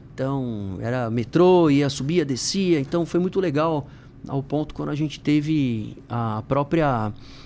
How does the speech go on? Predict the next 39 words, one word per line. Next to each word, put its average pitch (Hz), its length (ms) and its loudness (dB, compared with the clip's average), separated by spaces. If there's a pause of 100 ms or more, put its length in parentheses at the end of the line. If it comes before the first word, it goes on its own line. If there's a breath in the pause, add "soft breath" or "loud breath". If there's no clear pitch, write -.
(140 loud breath)
é, 107 560 -4 (340)
a, - 220 -14
quando - 160 -2
eu 262 60 2
me 254 80 4
formei, 185 460 2
falei - 120 -8
assim, - 140 -10
"Puxa, - 340 -6
que - 120 -8
legal, 160 360 2
agora 143 300 0
será 180 180 -4
que - 80 -4
eu 160 60 -2
consigo 156 340 -4
ter 151 300 2 (340 loud breath)
uma 135 140 2
outra 160 180 4
oportunidade 139 760 0
da 120 120 0
minha, 120 220 -2
da 117 100 -2
minha 127 140 -2
carreira?" 127 720 2 (500 loud breath)
Mas 143 480 -6 (320)
eu 147 140 -10
não, 143 60 -10
<laughs> - 880 -10
mas 147 140 -6
eu 170 80 -2
gosto 165 280 -6
tanto 180 300 -4
dos 147 140 0
bombeiros, 123 640 2
eu, 123 420 -2
eu 139 440 2
<laughs> - 20 -2
não, 180 160 0